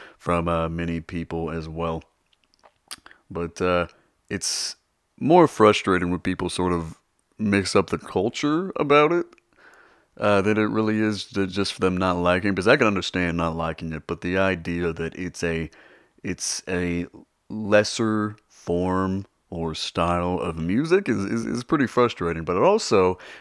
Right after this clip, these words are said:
generates some very hilarious, very cursed boomer opinions, which are even worse now that they've discovered how to use the internet. So I got on Facebook,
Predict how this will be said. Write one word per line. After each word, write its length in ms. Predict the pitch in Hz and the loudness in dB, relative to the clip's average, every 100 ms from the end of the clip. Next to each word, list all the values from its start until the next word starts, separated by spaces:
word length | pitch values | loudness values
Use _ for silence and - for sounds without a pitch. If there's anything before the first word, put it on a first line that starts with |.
| - | -6
generates 580 | 101 101 104 101 95 - - - | -2 2 4 2 0 -8 -12 -14
some 240 | - 95 | -6 -4
very 520 | 85 117 127 127 127 120 - _ | -2 0 2 2 0 -4 -14 _
hilarious, 920 | - 90 87 98 98 98 95 - - _ _ _ _ _ | -10 -6 -2 0 0 -2 -4 -6 -12 _ _ _ _ _
very 440 | 85 110 156 151 | 0 6 8 6
cursed 720 | 135 - 120 101 87 - - - _ - | 4 0 2 2 2 -6 -12 -18 _ -12
boomer 400 | 85 90 85 85 | -6 -4 -2 -4
opinions, 640 | 82 87 80 78 78 - - | -6 -6 -6 -8 -10 -14 -12
which 340 | - 95 92 98 | -2 0 2 4
are 380 | 92 90 85 73 - | 4 4 0 -6 -6
even 360 | - 165 104 110 | 0 2 4 6
worse 320 | 170 117 - | 4 4 0
now 200 | 98 117 | 0 0
that 120 | 95 | 0
they've 180 | 92 85 | -2 -2
discovered 640 | 85 - 95 92 90 85 | -4 0 0 2 0 -2
how 120 | 90 | -4
to 80 | 92 | -2
use 260 | 95 104 82 | -2 -4 -4
the 160 | 82 | -2
internet. 340 | 110 90 82 80 _ _ | 0 0 -2 -6 _ _
So 480 | - 98 92 87 80 | 0 4 6 6 4
I 120 | 92 | 2
got 260 | 98 185 | 6 8
on 200 | 180 147 | 8 4
Facebook, 720 | - 90 92 - - 80 78 | 2 0 0 -2 -4 -2 -4